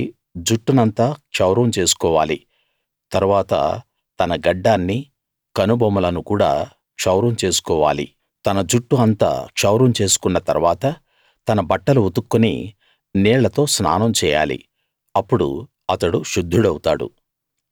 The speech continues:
ఎనిమిదో రోజు అతడు లోపం లేని రెండు మగ గొర్రె పిల్లలను, ఏడాది వయసున్న లోపం లేని ఒక ఆడ గొర్రె పిల్లను యాజకుడి దగ్గరికి తీసుకురావాలి. వాటితో పాటు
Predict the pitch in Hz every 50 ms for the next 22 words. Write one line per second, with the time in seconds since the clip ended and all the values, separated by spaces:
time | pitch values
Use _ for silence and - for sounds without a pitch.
0 | _ _ _ _ _ _ _ _ _ _ _ _ _ _ - 101 107 123 156 175
1 | 165 180 160 147 123 113 113 - - 101 76 71 82 107 - _ - 110 98 -
2 | 104 90 78 69 - - _ _ _ - - 82 85 98 110 131 - - 139 135
3 | 113 92 95 98 104 92 76 71 - - _ _ - - 92 92 95 87 87 78
4 | 85 85 92 101 135 120 98 - - 98 98 113 117 113 - 90 85 82 76 73
5 | 80 90 113 - _ _ _ _ _ _ _ _ _ _ - 95 107 110 117 117
6 | 113 107 104 92 95 107 123 - - 113 110 101 87 71 - _ _ _ - 85
7 | 90 101 113 120 - - 117 104 92 90 92 92 90 82 76 73 64 58 _ _
8 | - 98 95 - 92 78 - _ - 80 82 92 98 101 117 95 82 95 92 101
9 | 101 90 - 87 82 78 78 87 95 - - _ _ _ _ _ _ _ - -
10 | 87 95 98 120 127 135 131 - 127 101 90 95 87 82 - 90 85 87 - 147
11 | - - 101 98 - - - 95 85 76 69 69 73 73 73 - _ _ _ _
12 | _ _ _ _ _ _ _ _ _ - 92 107 123 131 143 127 135 104 - 90
13 | 90 98 - 95